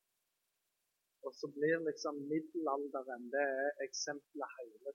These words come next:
tiden. Det er som om du har, eh, vokst opp, og så gjorde du et eller annet på barneskolen, og så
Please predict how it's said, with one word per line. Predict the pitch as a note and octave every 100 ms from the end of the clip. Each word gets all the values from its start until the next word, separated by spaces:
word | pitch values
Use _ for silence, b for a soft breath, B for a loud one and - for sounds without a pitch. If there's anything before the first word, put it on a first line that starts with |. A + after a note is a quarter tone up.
| -
tiden. | C#3 C#3+ - _ _ _ _ _ _ _ _ _ _ -
Det |
er | D3+
som | E3+ E3+
om | E3+
du | E3+
har, | F3 E3 D#3+ D#3
eh, | D3+ D3
vokst | E3+ - -
opp, | F#3 F#3
og | E3 D3+
så | D3+
gjorde | D#3 E3+
du | D#3
et | D3+ D#3+
eller | D#3 C#3
annet | D#3
på | - -
barneskolen, | C#3 C3 D3 D#3+ - E3 D3+ C3
og | B3+
så | D3